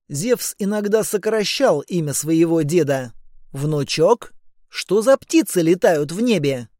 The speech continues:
«Это большие железные птицы. Это истребители. Ты любишь самолёты?» «Очень. Зачем они нужны нам?» «Чтобы мы могли защитить самых дорогих нам людей».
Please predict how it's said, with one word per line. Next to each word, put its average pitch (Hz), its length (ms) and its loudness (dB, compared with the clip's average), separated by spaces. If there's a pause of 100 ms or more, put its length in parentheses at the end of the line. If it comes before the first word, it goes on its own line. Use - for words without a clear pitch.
(420)
«Это 185 380 0
большие 214 720 2
железные 190 760 0
птицы. 151 880 -2 (220)
Это 277 420 0
истребители. 190 1120 -2 (340)
Ты 135 140 -8
любишь 302 440 0
самолёты?» 170 840 0 (280)
«Очень. 254 600 2 (100)
Зачем 202 440 0
они 170 180 0
нужны 247 400 0
нам?» 135 320 -4 (320)
«Чтобы 190 480 0
мы 226 220 0
могли 220 500 0
защитить 202 800 -4
самых 214 520 -2
дорогих 190 640 0
нам 185 260 -2
людей». 156 800 2